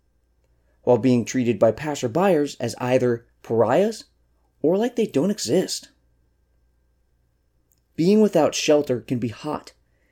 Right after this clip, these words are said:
it can be cold, it can be hungry. It's dangerous, as the homeless are vulnerable to theft, assaults, and rape.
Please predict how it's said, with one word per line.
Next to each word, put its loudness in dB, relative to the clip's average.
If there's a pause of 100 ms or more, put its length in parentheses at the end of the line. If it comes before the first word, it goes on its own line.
(140)
it -2
can -6
be -2
cold, -2 (360)
it -6
can -2
be -2
hungry. -6 (640)
It's 0
dangerous, -2 (460)
as -2
the 0
homeless 0
are -2
vulnerable 0
to -4
theft, -4 (180)
assaults, 0 (100)
and -2
rape. -2